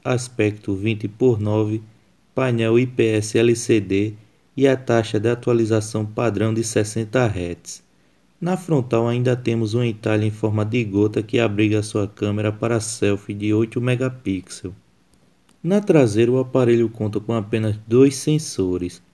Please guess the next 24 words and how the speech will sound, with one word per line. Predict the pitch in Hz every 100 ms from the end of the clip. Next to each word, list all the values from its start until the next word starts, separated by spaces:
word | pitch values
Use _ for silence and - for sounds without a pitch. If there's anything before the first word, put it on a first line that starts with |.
| _ _ _
O | 165
principal | 160 156 156 127 123 113
possui | 110 117 107 110 104
treze | 104 - 131 127
megapixels | 131 127 117 107 - 104 104 - 120 -
e | 127
o |
secundário | 123 - 123 120 110 110 110
serve | - 107 104
para | 110 110
auxiliar | 107 107 120 110 107
no | 110 113
efeito | 107 - 110 110
desfoque | 110 123 - - 107 107
de | 113 127
fotos, | 123 - 92 87 - 92 - _ _ _ _ _
principalmente | 180 175 190 175 160 131 127 135
no | 131
modo | 120 117 120
retrato, | 131 135 - 95 90 90 - 87 _ _ _ -
e | 160
possui | 160 151 131 127 127
dois | 120 120 117
megapixels. | 117 127 127 - 95 87 - 95